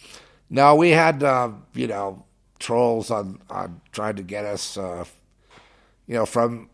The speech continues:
you know, from America. And, um, it's, it, it's, you know, uh, no complaints. I mean, it's, you gotta be a big boy, you know, we'll just take it, you know. But if, if it were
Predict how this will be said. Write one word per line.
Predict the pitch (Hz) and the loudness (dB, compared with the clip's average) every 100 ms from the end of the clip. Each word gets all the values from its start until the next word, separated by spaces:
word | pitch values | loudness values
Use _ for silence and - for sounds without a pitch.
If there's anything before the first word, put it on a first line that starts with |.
| _ _ _ - | _ _ _ -8
you | 113 | -6
know, | 76 78 - _ _ _ _ _ | -6 -10 -16 _ _ _ _ _
from | - 98 113 110 101 - | -10 -8 -8 -10 -14 -12
America. | 101 104 147 98 - 50 - - _ _ _ _ _ _ _ _ _ _ _ _ _ _ _ _ _ - | -10 -6 -4 -6 -10 -16 -18 -20 _ _ _ _ _ _ _ _ _ _ _ _ _ _ _ _ _ -16
And, | 78 85 85 85 | -12 -12 -12 -14
um, | 85 85 85 85 - | -14 -14 -16 -14 -6
it's, | 151 - | -6 -6
it, | 170 143 - | -8 -8 -10
it's, | 139 127 - - | -12 -12 -14 -12
you | 139 | -8
know, | 107 82 87 - | -6 -6 -8 -8
uh, | 131 | -4
no | 170 151 | -2 -2
complaints. | 127 85 78 69 73 - | -6 -8 -10 -10 -12 -10
I | |
mean, | 117 120 | -6 -4
it's, | 123 120 - - - _ - - _ _ | -6 -8 -12 -18 -20 _ -20 -20 _ _
you | - | -4
gotta | 120 110 | -2 0
be | 95 | -2
a | 78 | -6
big | 82 65 | -8 -10
boy, | 53 60 | -10 -10
you | 67 85 | -10 -10
know, | 92 | -8
we'll | |
just | 98 98 - | -8 -12 -8
take | 104 95 73 | -4 -4 -4
it, | 67 - | -12 -10
you | 82 | -10
know. | 71 71 71 | -10 -12 -12
But | 87 80 - | -14 -12 -10
if, | 98 - | -10 -4
if | 117 - | -4 -2
it | 123 | -2
were | 104 90 | -2 -2